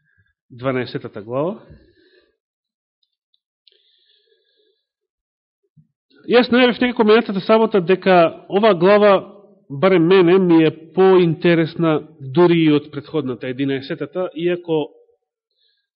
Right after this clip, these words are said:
таму станува збор за најголемото чудо кое што Исус го направил на оваа земја, освен своето собствено воскресение. Лазаревото воскресение било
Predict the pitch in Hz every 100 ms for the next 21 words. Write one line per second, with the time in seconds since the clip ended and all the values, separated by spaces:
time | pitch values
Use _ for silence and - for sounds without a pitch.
0 | _ _ 131 135 - 143 143 131 135 147
1 | 139 147 143 151 147 143 - - 180 120
2 | - 117 - 131 117 120 113 123 127 123
3 | 120 117 - _ - 135 127 123 120 120
4 | 127 135 165 - _ _ _ _ _ _
5 | _ _ _ _ _ _ _ _ - 131
6 | - 113 - _ _ _ - - - 131
7 | 113 101 - 131 - 113 107 110 - 110
8 | - 101 98 131 - _ _ _ _ _
9 | _ _ _ _ _ _ _ _ _ _
10 | _ _ _ _ _ _ _ - 131 123
11 | 131 175 135 110 104 - 120 - 120 131
12 | 127 113 120 123 117